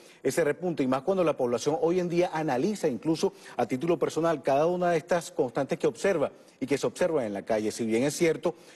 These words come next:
la población está hoy en día en una temporada decembrina volcada a el comercio, al emprendimiento incluso, nos llama la atención la forma como se han implementado las políticas económicas,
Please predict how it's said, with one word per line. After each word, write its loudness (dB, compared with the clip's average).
la 2
población 0
está 0
hoy 2
en 0
día 2
en -8
una 0
temporada 0
decembrina 0
volcada 0
a 2
el 0
comercio, 2
al 2
emprendimiento 0
incluso, 0
nos 0
llama 2
la 2
atención 0
la 2
forma 0
como 0
se 0
han 0
implementado 2
las 0
políticas 0
económicas, 0